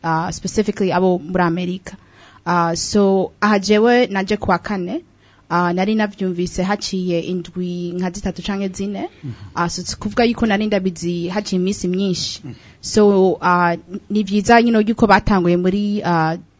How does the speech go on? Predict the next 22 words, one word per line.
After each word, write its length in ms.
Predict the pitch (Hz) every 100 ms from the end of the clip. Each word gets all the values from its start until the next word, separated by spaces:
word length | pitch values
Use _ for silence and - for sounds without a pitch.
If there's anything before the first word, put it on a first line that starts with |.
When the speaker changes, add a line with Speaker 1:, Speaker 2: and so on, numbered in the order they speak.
| _ _ - - -
Speaker 1:
ah, 200 | 180 165
deux 140 | 175
mille 120 | 202 196
quatorze, 520 | 180 202 214 220 -
ni 60 | 180
vyiza 320 | 170 180 202
cane, 580 | 202 196 175 170 160 175 - -
ariko, 580 | 180 226 - - 220 220 -
ah, 420 | 165 165 185 - - - -
nibaza 340 | 190 190 180
yuko 640 | 208 220 - 226 214 - - -
bo-, 340 | 175 175 180 -
boshobora 720 | 180 190 190 - 196 214 220
ku-, 460 | - 196 175 165 175 - -
kubandanya, 960 | - 196 185 180 180 175 170 190 294 - - -
ah, 160 | - 170
kurondera 440 | - 202 185 185
ingene 280 | 185 202 220
bogira 400 | 185 175 165 185
communication 840 | 190 190 170 170 175 - - 320 339
na 160 | 170 165
diaspora. 720 | 165 165 156 - - 202